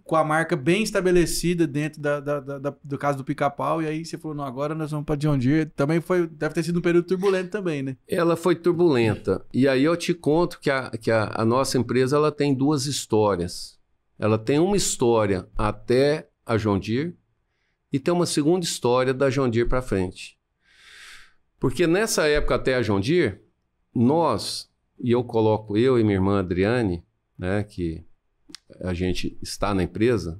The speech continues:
Speaker 2: né, e, e conduz a empresa, nós já estávamos num negócio com a sucessão formada. A, a sucessão já estava realizada, de fato. Ela não estava oficializada juridicamente.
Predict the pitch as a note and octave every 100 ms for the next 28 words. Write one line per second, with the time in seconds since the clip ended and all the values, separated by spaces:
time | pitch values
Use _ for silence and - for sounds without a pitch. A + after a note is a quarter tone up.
0 | - - F#2+ G#2+ A2+ G2 F2 G#2 F#2 -
1 | G2+ F#2 B2+ C3 F#2+ F2 F2 G#2+ C3 -
2 | F#2+ - _ _ _ _ _ _ - A2
3 | D3 E3 F3 - D3+ F3+ D3 C#3 C3+ A2+
4 | G2+ B2+ D3+ - - F2+ - - C#3 -
5 | E3+ - E3+ E3 E3 - F#3 D#3+ B2 B2+
6 | A2+ F2 F2 - _ _ _ _ _ _
7 | _ _ _ - A2 - A#2+ B2 B2 B2+
8 | D3+ D3+ D#3 D3 - F3+ G#3 F#3 F3+ E3+
9 | D3+ G2 A2 G2+ D#2+ F#2+ A#2+ C3 - A2+
10 | F#2 - - _ - _ - B2 D3+ E3
11 | F3+ F3 - E3+ F3+ F3+ - G#3 G#3 -
12 | G3 F3+ D3 A#2 C#3 D3 C3+ D#3 D3+ C#3+
13 | - C3+ G#2 G2+ -